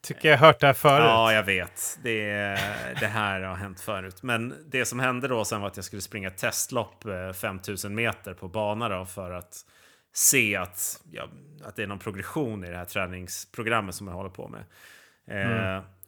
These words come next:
Speaker 2: förra gången jag sprang då för någon månad sedan, då fick jag en tid som jag var ganska nöjd med, tjugofyra och trettioett eller något sånt där, trettiotvå,
Speaker 1: Mm.
Speaker 2: trettioett, trettiotvå.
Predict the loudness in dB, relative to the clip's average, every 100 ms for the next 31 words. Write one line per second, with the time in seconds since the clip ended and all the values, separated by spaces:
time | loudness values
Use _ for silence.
0 | -10 -2 2 2 2 0 0 0 0 0
1 | -2 -8 -8 -8 -8 -4 -4 -4 -4 -6
2 | -6 -8 -8 -8 -6 -6 -6 -10 -18 -16
3 | -6 0 2 0 -6 -6 -6 -6 -8 -6
4 | -4 -4 -6 -10 -10 -10 -8 -8 -6 -6
5 | -8 -12 _ -16 -10 -10 -10 _ -14 -12
6 | -12 -12 -10 -10 -12 _ -16 -14 -14 -16
7 | -18 -16 -16 -14 -14 -16 -18 -10 -4 -2
8 | -2 -4 -8 -16 -20 _ -20